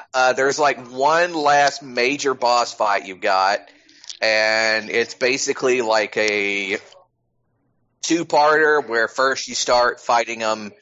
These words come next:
uh, in the regular fashion, and then the next one you actually get into the Panzer Soldats and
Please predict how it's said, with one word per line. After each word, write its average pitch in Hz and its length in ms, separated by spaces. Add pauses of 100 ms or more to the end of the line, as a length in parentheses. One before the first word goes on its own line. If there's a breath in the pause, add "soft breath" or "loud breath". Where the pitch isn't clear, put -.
(420 loud breath)
uh, 110 580
in 117 220
the 110 180
regular 117 920 (160)
fashion, 123 520
and 113 200
then 113 280
the 110 60
next 110 320
one 110 200
you 110 200
actually 107 380
get 107 320
into 101 540
the 98 420
Panzer 107 320
Soldats 92 720
and 95 500